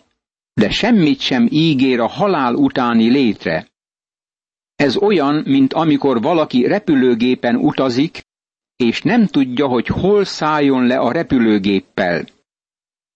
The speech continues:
A keresztény hit nagyszerű reménysége a halottak feltámadása. Az evangéliumok Jézus három halott támasztásáról adnak számot.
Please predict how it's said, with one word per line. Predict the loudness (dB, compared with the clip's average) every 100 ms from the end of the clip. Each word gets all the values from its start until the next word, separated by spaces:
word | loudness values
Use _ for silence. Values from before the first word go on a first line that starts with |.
| _ _ -6
A | -4
keresztény | -2 -2 -2 -4 -2 0 2
hit | 2 -2 -2
nagyszerű | -2 -2 -4 -2 0 0
reménysége | 0 0 2 2 2 0 0 0
a | -2 -4
halottak | -2 0 0 -2 -4 -6
feltámadása. | -2 -2 -2 -2 0 0 0 -2 -2 -2 -4 -8 _ _ _ _ _ _ _ _ _ _
Az | -2 -2
evangéliumok | 0 -2 0 2 2 2 4 4 2 -2 -6 _ -6
Jézus | -2 2 2 0 -2 -2
három | -4 -2 0 2 0
halott | 0 -2 0 0 -2 _
támasztásáról | -2 0 0 -2 -4 -4 -2 -2 0 0 0
adnak | 0 0 -2
számot. | -4 -4 -2 -2 -4 -6